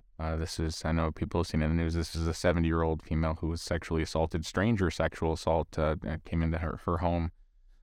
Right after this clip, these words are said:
uh, at San Marin Apartments off of, uh, Indian School and Drinkwater.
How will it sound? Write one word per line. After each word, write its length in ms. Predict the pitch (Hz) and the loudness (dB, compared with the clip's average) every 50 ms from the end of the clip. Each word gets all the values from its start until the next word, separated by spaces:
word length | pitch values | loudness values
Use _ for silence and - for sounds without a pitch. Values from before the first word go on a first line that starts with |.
| - - - | -20 -10 -6
uh, 400 | 90 82 82 82 85 82 80 - - | -2 0 0 2 2 2 0 0 0
at 160 | - 90 85 | 0 0 0
San 280 | - - 98 90 85 85 | 0 0 2 2 4 4
Marin 140 | 85 85 82 | 4 2 2
Apartments 440 | - - - 80 80 85 85 - - | 0 0 0 2 2 2 0 0 -2
off 180 | 82 80 - | -2 -2 -2
of, 240 | 82 82 80 - - | -2 -4 -4 -2 -2
uh, 160 | 82 80 80 78 - - - - - | 0 0 -2 -2 -6 -12 -18 -6 -2
Indian 240 | 104 90 85 80 | 0 2 2 0
School 300 | 82 - - 90 82 85 | -2 -2 0 0 2 2
and 80 | 85 82 | 2 2
Drinkwater. 560 | 80 87 80 76 - 76 80 80 80 78 - | 2 0 0 0 0 2 2 2 2 0 -4